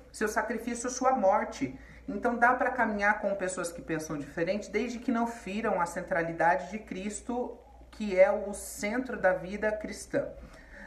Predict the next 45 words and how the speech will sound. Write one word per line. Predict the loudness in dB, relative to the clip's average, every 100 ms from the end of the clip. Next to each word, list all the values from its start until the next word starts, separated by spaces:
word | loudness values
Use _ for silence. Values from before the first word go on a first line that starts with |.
| -8
Ah, | 2 2 2
e | 0 2
isso | 2 4
precisa | 0 0 -4 -2
ficar | 0 0
muito | 2 2 2
claro | 4 6 6 6 0
nos | -2
ministérios, | -2 0 0 0 2 2 2 -4
porque | -8 -6
se | -4
a |
gente | 0 0 0
ferir | -6 0 2 2 0
esse | -2 -4
lugar, | -6 4 4 6
realmente | 4 4 2 0 -2
não | 0
dá | 4 4
pra | 2 -2
caminhar, | -2 -2 -2 -2 -2 -4 -12 -18 -20 -4
porque | -4 -2 -4
não | -2 0
se | -2
fere | -4 4 6 6
a | 2
centralidade. | -2 -4 4 4 4 2 2 2 -2
Jesus | -4 -2 -4
é | 0
o | 0
centro, | 0 -4 -2 -2 -4 -4
não | 0 0
você, | 0 -2 -4 -2
não | -2 -4
sou | -4 -2
eu | 0 -2
o |
centro. | -4 -6 -4 -4 -6 -12 -14 -20 -18
Jesus | -4 -2 -2 -4 0
é | 0
o |
centro | 0 -2 -4 -6
da | 0
nossa | 0 0 0
vida. | 0 0 -2 -4